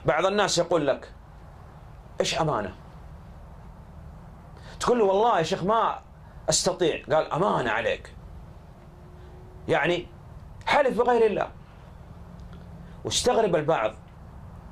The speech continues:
وحتى ح-، قد يحكي البعض يقول:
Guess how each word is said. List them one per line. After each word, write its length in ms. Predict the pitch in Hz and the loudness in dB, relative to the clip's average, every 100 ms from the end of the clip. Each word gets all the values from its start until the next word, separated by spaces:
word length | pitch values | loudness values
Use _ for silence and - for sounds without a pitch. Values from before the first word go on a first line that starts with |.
| - - - - - - - - - - - - | -16 -16 -16 -16 -14 -14 -16 -16 -16 -16 -16 -6
وحتى 340 | - 180 208 - | 2 2 4 2
ح-، 280 | - - | 2 -2
قد 220 | - 196 208 | 2 2 4
يحكي 300 | 277 - 190 | 2 2 4
البعض 480 | 170 180 196 139 | 4 6 4 4
يقول: 360 | 151 220 220 202 | 2 4 2 2